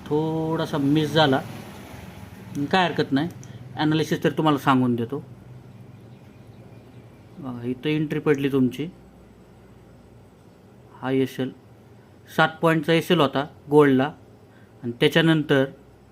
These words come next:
बघा, त्याच्या तुलनेत रिवॉर्ड त्याने किती दिला आहे, खूप, जवळजवळ एक्केचाळीस पॉईंटचा हाय मारला आहे गोल्डमध्ये. एक्केचाळीस पॉईंट म्हणजे खूप छान मूव्हमेंट झाली, ठीक आहे.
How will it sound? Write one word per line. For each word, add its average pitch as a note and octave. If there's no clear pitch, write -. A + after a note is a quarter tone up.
बघा, A#2
त्याच्या C#3+
तुलनेत D#3
रिवॉर्ड D#3
त्याने D#3+
किती C3+
दिला A#2
आहे, A2
खूप, A#2+
जवळजवळ D3
एक्केचाळीस D#3
पॉईंटचा D3+
हाय D#3
मारला C3+
आहे -
गोल्डमध्ये. C#3+
एक्केचाळीस D3
पॉईंट C#3+
म्हणजे C#3+
खूप E3
छान D#3+
मूव्हमेंट C#3
झाली, A2+
ठीक F3
आहे. D#3